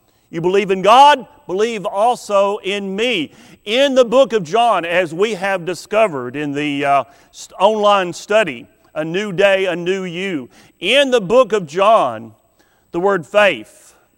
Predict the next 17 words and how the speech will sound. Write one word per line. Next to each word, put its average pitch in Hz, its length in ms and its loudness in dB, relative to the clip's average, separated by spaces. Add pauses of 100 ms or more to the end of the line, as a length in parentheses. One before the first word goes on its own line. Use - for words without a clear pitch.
belief, 175 840 -6 (360)
believing, 151 680 -8 (800)
is 196 120 -8
always 285 400 6
a 233 60 0
verb 208 640 0 (1120)
signifying 226 840 0 (120)
action. 180 760 -8 (640)
When 214 400 0
we 285 420 0
believe, 208 1000 2
we 240 540 -6
will 220 720 -2 (180)
act. 196 460 -2
We 151 140 -6
call 196 360 0
that 180 360 -6